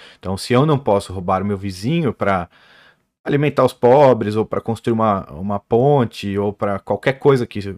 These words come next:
que valha, eu não posso simplesmente roubar, independente dos fins que eu tenha, nem o Estado deveria poder. Então o imposto não deveria existir, deveria ser um crime como é. Mas,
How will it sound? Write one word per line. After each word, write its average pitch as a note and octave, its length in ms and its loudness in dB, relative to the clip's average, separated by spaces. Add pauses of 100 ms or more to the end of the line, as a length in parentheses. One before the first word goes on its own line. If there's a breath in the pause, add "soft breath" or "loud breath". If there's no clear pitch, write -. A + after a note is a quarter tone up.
(180)
que G#2 140 -8
valha, G#2+ 460 0
eu F#2+ 60 -2
não G2+ 120 -4
posso A2+ 460 -2
simplesmente G2 560 -8
roubar, F#2+ 300 -4
independente A2 680 -6
dos G2 220 -12
fins F#2 200 -12
que - 80 -12
eu G#2 80 -8
tenha, D3+ 380 -6 (720 soft breath)
nem D#3+ 280 2
o G3 60 4
Estado C#3+ 340 2
deveria D3+ 340 0
poder. C3 460 2 (220 soft breath)
Então G#2+ 180 -2
o C#3+ 60 0
imposto C3 600 -2
não A#2+ 240 -2
deveria C3+ 300 -2
existir, D3 540 -4
deveria F2+ 320 -8
ser - 200 -8 (140)
um A#2 140 -6
crime B2+ 400 -2
como D#3+ 320 0
é. A2 180 2 (1080 soft breath)
Mas, F#2 480 -2